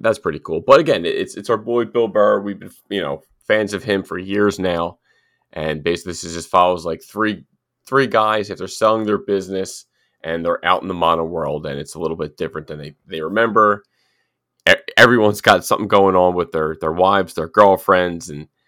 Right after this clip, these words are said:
um, <laughs> um, I don't, I don't wanna say too much because there, there was a lot of funny conversations that I was just not expecting, and just,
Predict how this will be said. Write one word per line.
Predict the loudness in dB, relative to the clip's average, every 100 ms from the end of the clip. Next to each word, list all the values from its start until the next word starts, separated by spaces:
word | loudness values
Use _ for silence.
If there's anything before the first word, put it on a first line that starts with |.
| _ _ _ _ _
um, | -8 -4 -4 -6 -14 _ _ _ _ _ _ _ _
<laughs> | -6 -6 -6 -10 -12 -12 -14 _ _ _ _ _ _ _ _ _
um, | -6 -2 -2 -4 -10 -6
I | 0
don't, | 2 2 4
I |
don't | 6
wanna | 6 6
say | 4 0
too | 2
much | 0 0
because | -4 -4 2
there, | 4 4
there | 4
was | 2
a | 4
lot | 4
of | 4
funny | 0 -2 0
conversations | 0 -2 -2 -2 -4 -6 -4
that | 2
I | 4
was | 4 2
just | -2
not | 2 2
expecting, | 2 -4 -2 -2 -4 -10 -8
and | -10
just, | -12